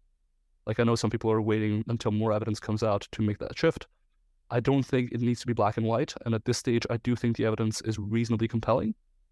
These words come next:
Like, as I said, we have four studies comparing length and partials to full range of motion, and none of them have, have shown more hypertrophy with a full range of motion. So, like, at this point, I would be,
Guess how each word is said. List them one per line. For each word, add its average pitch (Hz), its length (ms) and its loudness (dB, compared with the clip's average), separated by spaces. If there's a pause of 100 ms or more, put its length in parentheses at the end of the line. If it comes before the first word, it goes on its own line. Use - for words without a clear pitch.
(120)
Like, 104 140 -2
as 117 120 2
I 120 40 6
said, 113 320 2
we 113 80 -2
have 110 120 0
four 147 220 0
studies 120 260 0
comparing 110 320 0
length 110 200 -2
and 113 80 -6
partials 107 500 -2
to - 100 -20
full 113 120 0
range 110 140 4
of 110 60 2
motion, 123 360 -2 (420)
and 104 260 0 (100)
none 117 180 2
of 113 80 0
them 110 160 2
have, 110 100 -2
have 120 180 -4
shown 110 320 0
more 117 220 2
hypertrophy 107 580 -2 (100)
with - 100 -10
a - 20 -10
full 98 140 0
range 104 140 0
of - 40 -2
motion. 120 320 0 (800)
So, 113 340 2 (1200)
like, 117 260 0
at 123 60 -6
this 156 120 0
point, 143 220 2
I - 20 2
would 127 160 0
be, 127 120 0